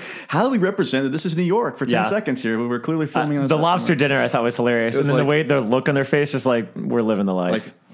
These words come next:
Speaker 1: Like, I could do this in.
Speaker 2: <laughs> Yeah.
Speaker 1: It's like, I feel like we're in a New York minute here.
Speaker 2: <laughs>
Speaker 1: Um, I, I also like, in terms of the structure, when,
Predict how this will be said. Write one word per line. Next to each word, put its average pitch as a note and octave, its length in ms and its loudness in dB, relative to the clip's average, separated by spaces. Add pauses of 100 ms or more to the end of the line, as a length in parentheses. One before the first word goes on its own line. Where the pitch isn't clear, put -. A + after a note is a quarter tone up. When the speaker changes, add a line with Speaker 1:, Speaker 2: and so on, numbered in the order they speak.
(160)
Speaker 1:
Like, A2+ 260 -6
I B2 60 0
could D#3 100 0
do D3 80 0
this D3 140 -2
in. C#3 240 0
Speaker 2:
<laughs> E3+ 120 2 (160)
Yeah. G2 260 -4 (100)
Speaker 1:
It's D#3 100 -6
like, E3 100 -2
I C3 40 -4
feel F3 160 0
like D3+ 80 -2
we're C#3+ 80 2
in C3 80 2
a A#2 60 2
New A#2+ 120 2
York D#3+ 180 0
minute G#3 220 0
here. G3+ 300 -2 (180)
Speaker 2:
<laughs> D#3 220 -2 (460)
Speaker 1:
Um, D3 280 0
I, D3+ 160 0
I D3+ 140 0
also D#3+ 260 0
like, C3+ 180 0
in B2 60 -2
terms B2 180 0
of A#2 60 -2
the G#2 40 -4
structure, A#2+ 720 -2
when, B2 680 -2